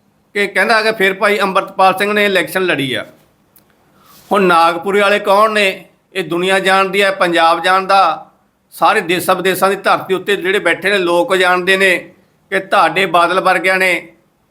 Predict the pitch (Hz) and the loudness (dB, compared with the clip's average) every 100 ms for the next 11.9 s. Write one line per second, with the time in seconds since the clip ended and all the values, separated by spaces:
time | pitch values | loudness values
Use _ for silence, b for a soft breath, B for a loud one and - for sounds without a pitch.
0 | _ _ _ - 202 190 185 196 196 180 | _ _ _ -8 -6 -2 -2 2 2 0
1 | 151 - _ _ 196 190 175 156 190 190 | -2 -10 _ _ -10 -4 -2 -2 0 0
2 | 185 196 190 190 170 170 196 180 170 165 | 0 0 0 2 2 2 0 -2 0 -2
3 | 160 175 185 180 180 185 165 185 190 196 | -2 -2 -6 -4 -4 -2 -2 0 2 0
4 | 165 - b b - 185 180 196 185 175 | -2 -8 b b -6 -4 -2 -4 0 0
5 | 175 180 190 190 208 175 160 165 180 190 | 2 2 0 0 2 2 0 -4 -2 0
6 | 185 180 160 - - b b b 175 175 | 2 2 2 -2 -14 b b b -8 -2
7 | 180 175 175 180 - 190 185 185 196 180 | 0 0 -2 -4 -2 2 2 2 0 0
8 | 190 185 180 208 175 160 165 185 180 151 | -4 -4 -2 0 0 -2 -2 0 2 0
9 | - _ _ - 175 185 196 - 180 180 | -6 _ _ -8 -4 -2 -4 -4 -4 -2
10 | 196 165 160 185 190 185 165 170 170 185 | -4 -2 -2 0 0 2 0 -4 -4 -4
11 | 180 160 165 160 156 180 160 - | -4 -4 0 0 2 2 2 -2